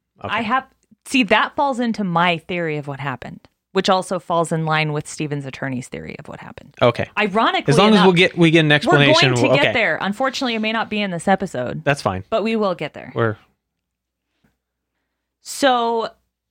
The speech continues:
Speaker 2: <clears throat> excuse me, in that press conference where Poggle and Kratz talked about finding human remains, that's what they called them, human remains at the time. It, it was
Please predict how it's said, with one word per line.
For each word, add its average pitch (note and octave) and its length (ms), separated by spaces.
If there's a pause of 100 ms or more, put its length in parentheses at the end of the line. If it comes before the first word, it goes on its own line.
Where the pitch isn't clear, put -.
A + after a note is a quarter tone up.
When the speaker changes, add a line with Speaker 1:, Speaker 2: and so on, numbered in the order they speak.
(160)
Speaker 2:
<clears throat> - 580
excuse A3+ 480
me, E3+ 240 (380)
in C#4+ 220
that A#3 200
press A3 240
conference E3+ 640
where E3+ 640 (160)
Poggle F#3+ 520
and D#3+ 320
Kratz - 680 (100)
talked - 360
about D#3 640 (300)
finding E3 640
human E3 360
remains, D3 380
that's E3+ 220
what E3 100
they D3+ 100
called C3+ 280
them, D3 120
human C#3+ 340
remains C3+ 500
at - 100
the - 80
time. C3+ 280
It, E3 260
it D#3+ 120
was D#3+ 160